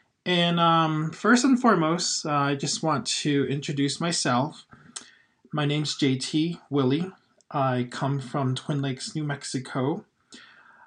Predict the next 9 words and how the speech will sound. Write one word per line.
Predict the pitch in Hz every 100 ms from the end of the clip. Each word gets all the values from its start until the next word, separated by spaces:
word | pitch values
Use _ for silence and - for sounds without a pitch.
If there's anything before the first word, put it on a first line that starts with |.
| -
Um, | 143 139 135 135 135 127 120 - -
She'e | 107 - 165 - 143 139 139 143 - _
Trabaha | - - 151 - 135 127 143 165 170 -
Ainshle. | 151 135 131 - - 147 190 - _ _ - - - _ _ _ _ -
And | 151 143 135
I | 156
isi | 147 147 - 151
trabaha | 139 - 165 156 139 131 160
danidlinigi, | 143 135 131 123 139 165 170 170 180 175 170 170 165